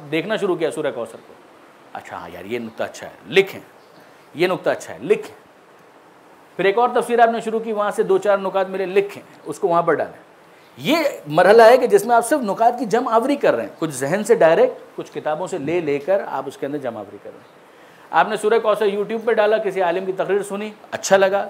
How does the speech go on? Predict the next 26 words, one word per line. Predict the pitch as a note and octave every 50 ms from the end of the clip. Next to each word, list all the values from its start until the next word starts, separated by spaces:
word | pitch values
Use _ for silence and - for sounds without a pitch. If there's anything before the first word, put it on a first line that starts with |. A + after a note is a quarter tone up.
| - -
दो | C#3+ C#3+ D#3
नुक्ते | E3+ F3 D#3 - -
वहाँ | F3 E3 E3 E3
से | E3 F#3
लिए, | F3+ F3+ F#3 F#3+ F#3 F#3 - - -
लिखें। | A#2+ A#2+ G2+ - - F2+ F2
ये | A#2 G3 A#3
अब | - -
आपके | - D3+ F#3+ A3+ C4+ C4 - C#4 C4
पास | C4 - G#3+ G#3 G#3+ A3 G#3+ G#3+ - -
एक | G3 F3 E3+
पूरा | - - A#3 A#3+ A#3+ A#3+ A#3 A#3 A3+
कागज़ | - F#3 D#3+ D3+ D3+ E3+ F3 D#3
बनता | D3 D3 C#3 C3 C3
चला | A2+ - A2 G2+ G2+
जाएगा, | G2+ A2 A2 G#2 F2+ - - - - - - - - - - - -
दो | - D#3 F3
सफ़े, | F3 F3 D#3+ E3 F3 F3
तीन | E3+ F3+ F3 E3+
सफ़े, | D#3 - D3 D3+ D#3
चार | D3+ - A#2+ G2
सफ़े | - - F2+ - - - - - B2+
बन | C3 B2+
जाए। | B2 G2+ - - - - - - - - - - - - - - - - - - - - - - - - - - - -
अगला | - C3 C#3+ F#3+ A#3
मरहला, | B3 B3 A3+ A3+ A3 G#3+ G#3+